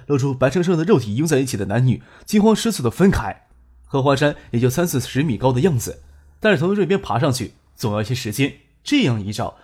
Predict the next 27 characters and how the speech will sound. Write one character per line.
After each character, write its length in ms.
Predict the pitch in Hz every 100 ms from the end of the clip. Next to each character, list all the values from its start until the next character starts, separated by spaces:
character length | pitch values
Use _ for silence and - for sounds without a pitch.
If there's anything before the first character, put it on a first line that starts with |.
| _ -
赶 140 | - 160
过 100 | 170
去 80 | 156
抓 140 | 165
人 80 | 160
是 100 | 143
来 160 | 113
不 80 | 135
及 160 | 110 107
了。 160 | 98 - _ _ _
那 80 | -
些 140 | 135 151
野 160 | 127
鸳 100 | 139
鸯 120 | 117 - -
早 160 | - 165
就 80 | 196
将 120 | 220
散 220 | 208 214
落 80 | 175
的 100 | 139
衣 140 | 175
衫 280 | 196 202 202 -
收 160 | 214
拾 140 | 202 147
整 160 | 113
齐， 300 | 98 120 147